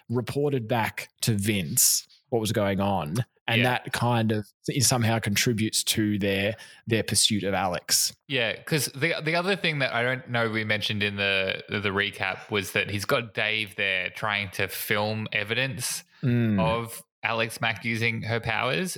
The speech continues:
Speaker 2: and
Speaker 1: Yeah,
Speaker 2: then
Speaker 1: yeah.
Speaker 2: Ray
Speaker 1: There's a gro-, yeah, there's a
Speaker 2: is
Speaker 1: grown
Speaker 2: kind
Speaker 1: man
Speaker 2: of
Speaker 1: trying to film a thirteen-year-old through the window of her house.
Speaker 2: And instead of the kids just s-, telling their parents, "Hey, there's a creepy man filming through the window, maybe you should get rid of them,"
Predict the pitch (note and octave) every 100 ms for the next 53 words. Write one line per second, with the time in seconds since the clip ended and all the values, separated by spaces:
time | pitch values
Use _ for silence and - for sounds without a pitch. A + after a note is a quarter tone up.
0 | - A#2+ G#2+ F#2+ G#2+ B2+ A#2+ G#2 C#3 C#3
1 | B2+ D#3+ - D#3+ A#2+ A#2+ B2 C#3 D#3 A2
2 | A2 B2 C3+ A#2+ B2+ - C3 A#2 A2 A2+
3 | - G#2+ G#2+ G#2 G2+ G2+ - G2+ F#2+ G#2
4 | - - G#2+ G2 F#2+ F#2+ F2+ G2 F2+ F2
5 | - - - - _ _ _ _ _ _
6 | _ - C3+ C#3 - G3 G3+ E3 - D3+
7 | B2 - B2+ - - _ - C#3+ - C3
8 | C3 B2 A#2 A2 A#2+ A2+ G#2+ - - -
9 | A2+ G#2+ G#2+ - A2 G#2+ - B2 A#2 A#2
10 | A2 G#2+ - A2 G#2+ G#2 G2+ A2 - A2+
11 | A2 G2+ G#2 G#2+ G2+ F#2+ F#2+ A2+ A#2 G2
12 | F#2 F2+ G2 - _ - - - - G#2+
13 | G2+ G#2 G2+ - G2 G2 A2 A#2 F2+ F#2
14 | F2